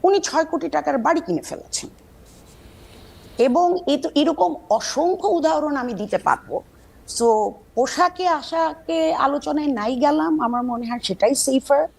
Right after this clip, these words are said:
আর উনি ঢাকা বিশ্ববিদ্যালয় বা বুয়েট সম্পর্কে, আহ, যে মন্তব্যগুলি করেছেন, আমার মনে হয় উনি মনে হয় কোনো পাবলিক বিশ্ববিদ্যালয়ে পড়াশোনা করেননি বা যাওয়ার সুযোগ হয়নি,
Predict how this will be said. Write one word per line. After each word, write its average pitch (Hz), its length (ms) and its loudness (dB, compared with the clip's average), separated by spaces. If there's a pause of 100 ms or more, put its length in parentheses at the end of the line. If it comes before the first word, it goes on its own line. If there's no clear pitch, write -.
(520)
আর 247 320 2
উনি 302 680 -2
ঢাকা 247 240 -2
বিশ্ববিদ্যালয় 277 920 0
বা 262 140 2
বুয়েট 254 300 -6
সম্পর্কে, 294 840 0 (420)
আহ, 220 260 4
যে 247 120 -2
মন্তব্যগুলি 254 680 -4
করেছেন, 202 720 -4
আমার 240 360 2
মনে 240 260 -4
হয় 233 380 -2
উনি 214 220 -8
মনে 208 200 -6
হয় 196 300 2
কোনো 196 200 0
পাবলিক 185 360 0
বিশ্ববিদ্যালয়ে 196 640 -2
পড়াশোনা 196 480 -2
করেননি 214 500 2 (460)
বা 185 140 4
যাওয়ার 196 300 2
সুযোগ 262 420 -6
হয়নি, 180 420 -2